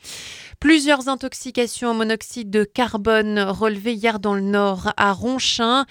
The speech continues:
Une femme et deux enfants ont été pris en charge par les pompiers et transportés à l'hôpital après le dysfonctionnement d'un poêle à pétrole, dysfonctionnement qui a donc provoqué cette émanation de monoxyde de carbone.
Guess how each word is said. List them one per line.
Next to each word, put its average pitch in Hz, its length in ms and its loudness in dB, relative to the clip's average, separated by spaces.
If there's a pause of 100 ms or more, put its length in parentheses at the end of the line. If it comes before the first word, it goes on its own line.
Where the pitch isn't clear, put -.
(300)
Une 247 200 0
femme 247 380 0
et 220 80 0
deux 233 400 0
enfants 220 320 -4
ont 208 140 -2
été 214 280 -4
pris 294 420 0
en 240 100 0
charge 214 420 -2
par 202 220 0
les 202 100 2
pompiers 208 460 -4
et 220 80 0
transportés 240 760 -4
à 208 80 4
l'hôpital 226 680 2 (400)
après 233 280 2
le 220 120 2
dysfonctionnement 240 1120 0
d'un 196 240 0
poêle 330 320 4
à 262 80 4
pétrole, 233 840 0
dysfonctionnement 208 800 -4
qui - 220 -4
a 196 80 2
donc 233 480 -2
provoqué 262 1080 0
cette 208 280 -4
émanation 196 560 -2
de 190 100 -4
monoxyde 196 500 -4
de 185 80 2
carbone. 202 640 2